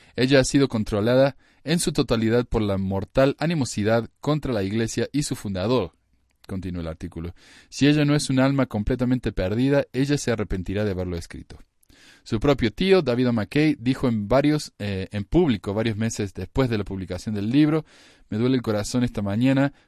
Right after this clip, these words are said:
debido a que alguien muy cercana me ha fallado. Ella ha violado sus convenios de su infancia y pasado a través de la cerca de la consideración y la decencia. Ella encontró la veta de veneno de la incredulidad y ahora languidece en la apatía espiritual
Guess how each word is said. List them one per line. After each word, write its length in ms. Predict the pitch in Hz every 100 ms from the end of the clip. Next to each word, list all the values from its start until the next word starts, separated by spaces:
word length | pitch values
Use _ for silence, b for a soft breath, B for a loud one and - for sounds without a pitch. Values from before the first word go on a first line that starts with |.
| _
debido 340 | 101 104 113 127
a 40 |
que 140 | -
alguien 200 | 120 113
muy 140 | 117 151
cercana 420 | - 104 123 104
me 120 | 95
ha 60 | 95
fallado. 540 | 95 90 123 98 82 b b b b
Ella 240 | 110 117
ha 40 | 110
violado 360 | 107 104 113
sus 160 | 107 101
convenios 440 | - 95 104 107
de 80 | 101
su 140 | -
infancia 600 | 101 101 147 151 - 151 143
y 100 | 113
pasado 360 | 113 110 120
a 40 | 117
través 320 | 107 98 110
de 80 | 110
la 200 | 98 92 b b b b -
cerca 500 | - 147 143 - 127
de 80 | 107
la 80 |
consideración 840 | - - - 127 110 104 117 113 110
y 100 | 110
la 100 | 107
decencia. 640 | 95 87 80 82 - 82 - _ _ _ -
Ella 220 | 120 123
encontró 580 | 113 104 104 - 143 131
la 160 | 110
veta 360 | 107 143 151 147
de 120 | 123
veneno 400 | 107 104 135 131
de 80 | 123
la 100 | 147
incredulidad 680 | 139 113 104 98 95 113 120
y 100 | 110
ahora 200 | 110 127
languidece 640 | 120 104 92 104 110 113 110
en 120 | 123
la 60 | 131
apatía 340 | 95 90 110
espiritual 600 | 101 87 85 - 107 110